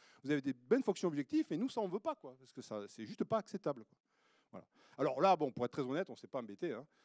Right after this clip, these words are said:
On a fait du post-processing, et puis, euh, puis on a arrangé là où ça pouvait être arrangé, et puis ça s'est bien passé, quoi.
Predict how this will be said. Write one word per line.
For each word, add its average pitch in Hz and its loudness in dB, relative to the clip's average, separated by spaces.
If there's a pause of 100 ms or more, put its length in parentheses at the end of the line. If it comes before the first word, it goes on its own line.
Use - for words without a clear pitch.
(180)
On 117 -2
a 123 -2
fait 123 -4
du 113 -8
post-processing, 117 -10
et 101 -12
puis, 95 -20
euh, 87 -20 (500)
puis 113 -12
on 104 -10
a 104 -6
arrangé 104 -6
là 104 -4
où 95 -8
ça 101 -16
pouvait 107 -8
être - -8
arrangé, 98 -4
et 120 -6
puis - -20
ça - -20
s'est - -20
bien - -20
passé, - -8
quoi. 151 -10